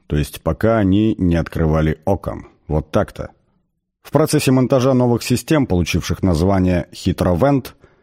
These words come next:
люди, работавшие в оборудуемых ими зданиях, то и дело задавали специалистам по монтажу вопросы типа:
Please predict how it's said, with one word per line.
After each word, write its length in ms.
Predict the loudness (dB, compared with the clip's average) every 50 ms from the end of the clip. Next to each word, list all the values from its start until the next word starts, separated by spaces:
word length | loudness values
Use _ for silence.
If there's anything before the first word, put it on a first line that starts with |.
| _ _ _ _ _ _ 0
люди, 440 | 2 2 4 4 4 2 2 2 0 -4 _ _ 0
работавшие 720 | 2 2 2 2 2 0 -2 -2 0 0 2 2 2 0
в 180 | -2 0 2 2
оборудуемых 880 | 2 4 2 2 2 2 2 2 2 4 4 4 2 2 0 -2 -4 -4
ими 260 | 0 2 2 4 4 2
зданиях, 680 | 2 0 2 2 2 2 2 2 2 0 0 -4 -10 _ _ _ _ _
то 160 | 0 2 4 4
и 80 | 4
дело 240 | 4 2 2 2 2
задавали 360 | 2 4 4 4 4 2 2
специалистам 760 | 0 -2 -4 -4 0 2 2 2 2 2 0 2 0 0 2
по 80 | 2 2
монтажу 440 | 2 2 2 2 2 2 2 2 2
вопросы 460 | 2 0 0 0 0 0 0 -2 -2
типа: 460 | -2 -2 -2 0 0 0 0 -2 -4